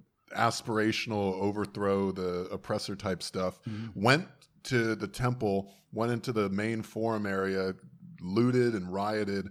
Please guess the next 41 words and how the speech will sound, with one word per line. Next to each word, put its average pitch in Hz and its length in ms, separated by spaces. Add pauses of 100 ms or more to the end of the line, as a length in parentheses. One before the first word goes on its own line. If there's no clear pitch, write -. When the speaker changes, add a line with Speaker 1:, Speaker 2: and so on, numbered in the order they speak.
(240)
Speaker 1:
escaped 139 680
through 127 160
the 110 80
Mount 113 280
of 101 100
Olives 104 480
back 101 340
to, 92 200
was, 90 240
was 95 180
it 87 160
Bethany? 143 540 (640)
Speaker 2:
Bethany, 107 280
Speaker 1:
Uh, 92 400
Speaker 2:
yeah. 131 80
Speaker 1:
was 127 140
only 165 220
able 147 220
to 123 120
do 110 240
that 101 300
because 107 320
there 110 160
were 104 140
so 131 300
many 123 200
fucking 107 500
people 107 580
around 98 240
him 101 80
like, 95 200
"I - 100
love 208 300
this 143 160
guy. 120 220
This 202 120
guy's 131 320
wild," 139 480 (300)
that 113 140
they 120 100
couldn't 123 460